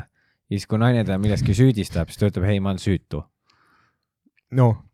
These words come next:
Speaker 2: praktiline abi meie poolt on juba tulnud. Äh, kiri läheb edasi. Kuidas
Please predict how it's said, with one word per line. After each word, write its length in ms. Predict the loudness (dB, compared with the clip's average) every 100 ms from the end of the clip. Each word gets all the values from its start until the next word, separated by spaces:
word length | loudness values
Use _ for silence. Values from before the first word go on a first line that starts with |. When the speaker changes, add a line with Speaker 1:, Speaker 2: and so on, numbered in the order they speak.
| -18 -14 0
Speaker 2:
praktiline 560 | 2 2 2 0 4 4
abi 240 | 4 4
meie 280 | 4 4 2
poolt 400 | 2 0 -2 -18 _
on 240 | -2 2 4
juba 220 | 4 4
tulnud. 300 | 2 0 -4 -10 _ _ _ -8
Äh, 580 | -4 -2 -2 -2 -4 -6 _ _ _ _ _ _ _ _ _ _ _ 0
kiri 240 | 4 6 6
läheb 220 | 6 4
edasi. 380 | 4 2 -2 -8 -8 _ _ _ _ _ _ _ _ _ _ 0
Kuidas 360 | 4 4 2